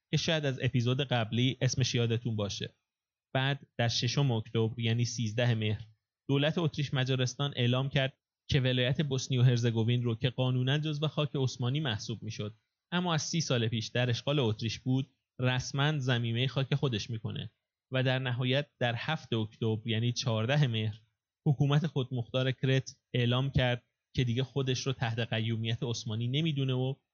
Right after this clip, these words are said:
به یونان میپیونده. در سه روز امپراتوری عثمانی مالکیتش بر دو سوم متصرفات اروپاییش رو از دست داده بود. هرچند در مورد بوسنی و بلغاریه سی سال،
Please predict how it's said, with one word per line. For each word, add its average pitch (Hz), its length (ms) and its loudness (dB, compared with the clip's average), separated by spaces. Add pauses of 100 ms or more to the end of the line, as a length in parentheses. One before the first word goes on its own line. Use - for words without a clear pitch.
به 117 100 2
یونان 110 380 0
میپیونده. 101 640 -4 (840)
در 131 100 0
سه 139 240 0
روز 143 280 0 (100)
امپراتوری 123 600 2
عثمانی 123 640 0 (240)
مالکیتش 127 720 0
بر 117 160 0
دو 123 180 -2
سوم 131 360 0
متصرفات 120 880 0
اروپاییش 117 480 0
رو 117 140 -2
از 104 160 -2
دست 107 300 -2
داده 98 220 -2
بود. - 180 -12 (480)
هرچند 147 400 0
در 120 160 2
مورد 123 320 0
بوسنی 127 340 0
و 131 60 2
بلغاریه 113 500 2
سی 143 240 -2
سال، 120 400 0